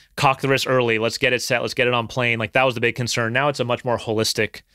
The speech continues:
um, look at, at human performance and not just, like, your swing plane and your wrist angles and, and that sort of stuff.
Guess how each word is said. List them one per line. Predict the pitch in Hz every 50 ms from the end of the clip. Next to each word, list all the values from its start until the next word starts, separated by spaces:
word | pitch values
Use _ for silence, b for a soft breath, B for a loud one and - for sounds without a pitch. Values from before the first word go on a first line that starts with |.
| b b b b b b b _ -
um, | 104 95 92 87 90 101
look | 113 127 120 - 120
at, | 107 104 -
at | - 117 104
human | - 135 123 113 104
performance | - 110 - - 117 110 104 104 101 -
and | 110
not | 107 101 98
just, | - 104 95 - - - - -
like, | - 101 92 -
your | - 113 -
swing | - - 110 104 98
plane | 92 - 98 95 98
and | 95 92 101
your | 98 98 95 95 95 101 -
wrist | 131 107 104 95 - - 95
angles | 87 90 90 95 95 92 95 95 90
and, | 92 92 - - -
and | 101 95
that | 92 98 110
sort | - - 120 113
of | 113
stuff. | - - - 113 - -